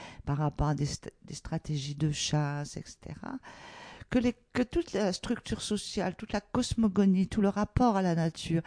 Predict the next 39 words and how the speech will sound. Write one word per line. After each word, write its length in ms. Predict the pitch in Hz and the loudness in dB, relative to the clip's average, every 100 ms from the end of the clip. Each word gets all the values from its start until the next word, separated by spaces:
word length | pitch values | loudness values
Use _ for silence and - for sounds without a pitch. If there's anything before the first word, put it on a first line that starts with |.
| - - - | -6 -16 -4
à 20 | |
la 60 | 165 | 0
vision 260 | 165 175 | 0 0
et 80 | 165 | -2
tout, 240 | - 311 - - - - | 2 0 0 -12 -20 -8
étaient 240 | 180 - 196 | -4 2 2
les 160 | 185 | 2
mêmes 320 | 196 262 277 | 2 2 2
chez 180 | 208 - | 0 -4
les, 100 | 170 - - - | -10 -12 -18 -18
chez 180 | - | -16
les 220 | 156 156 156 | -12 -10 -6
humains 200 | 170 165 | -6 -4
préhistoriques. 560 | - 147 165 151 151 - - - - - | -4 -4 -4 -4 -6 -12 -20 -20 -14 -6
Euh, 100 | - - | -4 0
moi, 140 | 220 | 0
je 100 | 214 | 2
pense 240 | 214 294 | -2 -2
qu'il 340 | - 233 - 208 | -2 -2 0 -2
faut 280 | - 262 - - - | -2 -4 -8 -14 -8
faire 100 | 196 | -4
attention 420 | 214 - 233 269 | -4 -4 -6 -2
à 40 | 254 | -2
ce 120 | - | -2
problème 380 | - 214 233 214 | -4 -2 -2 -2
de 100 | 208 | -4
perspective 840 | - 220 - 208 - - 202 160 | 0 0 -2 -8 -8 0 2 2
en 100 | 147 | -2
plus. 320 | - 156 147 - - - - | -2 -4 -6 -14 -20 -18 -4
Beaucoup 240 | - - | -2 -2
des 160 | 277 - | -2 0
données 480 | 185 220 226 196 - | 2 2 2 -2 -4
ethnographiques 840 | - 196 175 190 - 208 - 156 - - - - - | -4 -2 0 0 0 -4 -4 -12 -14 -20 -20 -20 -20
sur 160 | - 170 | -6 -4
lesquelles 340 | 175 - 175 | -2 -2 -4
s'appuient, 720 | - - 165 - - 196 180 | -4 -4 -2 0 2 0 2
euh, 340 | 160 147 - 156 | 0 0 -2 -4
ces 240 | - 170 | -4 -4
recherches 600 | 151 160 - 294 381 - | 0 -2 0 -2 -2 -4